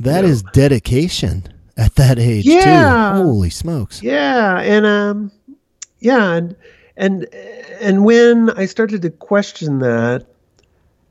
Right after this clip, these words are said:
Speaker 2: it was almost like, it's kind of like God died for me in a
Speaker 1: Okay,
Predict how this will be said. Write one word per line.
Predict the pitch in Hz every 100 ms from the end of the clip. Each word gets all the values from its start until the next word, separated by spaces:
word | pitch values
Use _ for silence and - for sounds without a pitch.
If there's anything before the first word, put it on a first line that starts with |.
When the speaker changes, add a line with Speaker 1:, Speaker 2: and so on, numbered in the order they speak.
| _
Speaker 2:
it | 151 165
was | 160
almost | 175 185 180
like, | 170 123 123 - _ _ _ _ _ _ _
it's | -
kind | - 262
of | 233
like | 160 127 -
God | - 147 135 107
died | - 123 123 117
for | - 90
me | - - 117 _ _ _ _
in | 113
a |
Speaker 1:
Okay, | 104